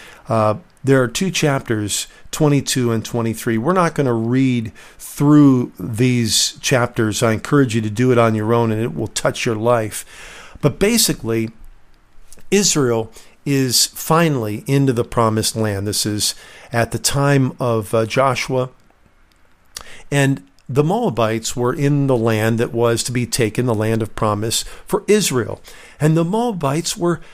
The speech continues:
fearful of the advance of Israel into the promised land. And so the Moabite king, his name was Balak, hired Balaam, B A L A M, Balaam,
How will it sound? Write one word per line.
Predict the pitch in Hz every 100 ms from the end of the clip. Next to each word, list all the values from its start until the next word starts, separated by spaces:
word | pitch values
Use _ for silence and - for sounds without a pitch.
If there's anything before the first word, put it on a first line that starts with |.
| - - -
fearful | - - 214 320 - 127 110
of | 110
the | 123 113
advance | 101 117 113 104 -
of | 110
Israel | 117 110 110 113 -
into | 175 180 165 147
the | 123
promised | - 120 113 107 -
land. | 113 107 98 101 - _ _ - - -
And | 139
so | - 214
the | 214
Moabite | 180 185 180 143 131 120
king, | - 120 110
his | 113 -
name | 127 123
was | 113 101 - - 117
Balak, | 92 - 139 135 104 - - - - - - - - _ _ -
hired | - 165 185 131 123 120 120 - -
Balaam, | 110 139 139 151 135 151 127 110 131 123 - 107
B | 127 131 147
A | - 127 127
L | 127 123 127 -
A | 123 120 - 123 120 - 127 123 120 127
M, | 117 104 107 -
Balaam, | 143 160 135 107 127